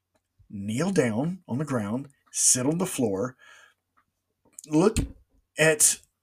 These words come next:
the area, f-, how they're gonna be seeing it. Whether it's a landscape, it's a forest, uh, you know, this, the needles on the floor, the little flowers,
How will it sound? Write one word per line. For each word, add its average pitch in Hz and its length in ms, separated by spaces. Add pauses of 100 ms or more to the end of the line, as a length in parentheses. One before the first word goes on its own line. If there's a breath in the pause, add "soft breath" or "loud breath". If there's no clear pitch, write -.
(180)
the 143 180
area, 147 420
f-, - 580
how 151 160
they're 147 180
gonna 135 180
be 120 120
seeing 123 400
it. 90 140 (840)
Whether 123 340
it's 110 200
a 90 80
landscape, 131 680
it's - 140
a 104 80
forest, 127 640
uh, 98 100 (440 loud breath)
you 123 80
know, 117 60
this, 117 280
the 120 140
needles 151 420
on 135 100
the 127 80
floor, 135 320
the 120 80
little 135 240
flowers, 127 600